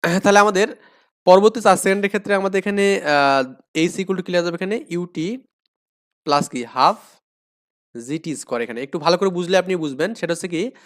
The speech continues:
পরবর্তী চার সেকেন্ডে কিন্তু আপনার এখানে কি আর আদিবেগ কিন্তু এখান থেকে নেই, তাই না? কারণ পরবর্তী চার সেকেন্ডে মানে এ থেকে এটা, তার মানে আদিবেগ কিন্তু এবার এখানে সমবেগটা হবে, এই মানটা এখানে, মানে এখানে এটাই আদিবেগ। তাহলে ইউটি আমাদের এখানে ভি হবে এখানে, ওকে? না বুঝেন, ইউটি আমাদের কি হবে এখানে? ভি হবে।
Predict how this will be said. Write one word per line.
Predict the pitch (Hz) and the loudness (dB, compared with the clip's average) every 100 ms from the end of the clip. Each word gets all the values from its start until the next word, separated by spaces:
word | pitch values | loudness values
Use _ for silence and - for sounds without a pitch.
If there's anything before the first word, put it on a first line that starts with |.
| - - _ _ | -20 -20 _ _
পরবর্তী | 185 196 226 233 | 6 6 4 0
চার | 226 196 | 0 0
সেকেন্ডে | 208 214 214 | 0 -2 -4
কিন্তু | 214 208 | -2 -2
আপনার | 208 208 | 0 0
এখানে | 208 214 | -2 -4
কি | 208 | -2
আর | 214 - 170 | -4 0 0
আদিবেগ | 170 202 208 | 2 0 -4
কিন্তু | 208 185 | -4 -6
এখান | 180 180 | -6 -6
থেকে | 165 | -6
নেই, | 120 117 | -6 -8
তাই | 156 | -8
না? | 180 | -8
কারণ | 127 135 139 | -8 -8 -2
পরবর্তী | 165 180 - | -2 -2 -4
চার | 180 | -4
সেকেন্ডে | 175 185 185 | -4 -6 -4
মানে | 190 185 | -4 -4
এ | 185 | -4
থেকে | 190 196 196 196 - _ _ _ _ _ - | -4 -4 -2 -4 -8 _ _ _ _ _ -14
এটা, | 127 | -10
তার | 123 151 | -6 -4
মানে | 156 | -2
আদিবেগ | 160 185 202 | -2 0 -4
কিন্তু | 202 196 | -4 -2
এবার | 196 190 | 0 0
এখানে | 202 196 | -2 -6
সমবেগটা | - 165 156 151 | -2 0 0 -2
হবে, | 120 127 | -4 -4
এই | |
মানটা | 139 127 123 | -4 -6 -8
এখানে, | 110 107 | -12 -14
মানে | 117 123 | -14 -12
এখানে | 143 165 170 | -8 -8 -8
এটাই | 170 180 | -4 0
আদিবেগ। | 151 120 104 _ _ _ _ _ _ _ - | 0 -2 -12 _ _ _ _ _ _ _ -8
তাহলে | 131 | -6
ইউটি | 180 196 208 | -4 -2 2
আমাদের | 202 190 | 2 0
এখানে | 190 185 | -2 -6
ভি | 123 | -6
হবে | 127 117 | -4 -4
এখানে, | 117 110 | -6 -10
ওকে? | 131 165 - _ - | -6 -6 -8 _ -6
না | 131 | -2
বুঝেন, | 135 139 120 | 0 -2 -6
ইউটি | 131 151 | -8 -2
আমাদের | 165 160 165 | 0 -2 -4
কি | |
হবে | 165 | -8
এখানে? | 190 196 | -8 -6
ভি | 127 | -4
হবে। | 110 | -4